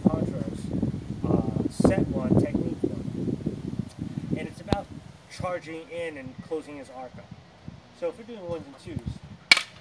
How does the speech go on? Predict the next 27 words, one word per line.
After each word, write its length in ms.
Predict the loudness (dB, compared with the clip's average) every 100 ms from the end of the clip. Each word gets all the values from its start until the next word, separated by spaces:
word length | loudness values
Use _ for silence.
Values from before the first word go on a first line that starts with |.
| -20 -20 -20 -14
we're 80 | -12
kind 180 | -8 -2
of 80 | -2
at 60 | -2
a 40 |
stalemate 600 | -8 -8 -4 -4 -4 -10 -14 -18 -20 -4
with 120 | -2 -2
a 20 |
hand 180 | -4 -10
of 80 | -12
power 260 | -10 -10 -12
versus 160 | -14 -10
one 220 | 2 2
hand 160 | 2 -10
of 100 | -12 -14
power, 240 | -12 -12 -14 -20 -20 -14 -2
until 260 | -2 -2
I 60 | -8
decide 320 | -10 -12 -12 -10
going 180 | -10 -10
to 120 | -6
a 40 | 4
Dos 240 | 4 4 -8
Manos 320 | -6 -6 -8
grip, 160 | -10
I'm 140 | -12 -14
using 220 | -16 -8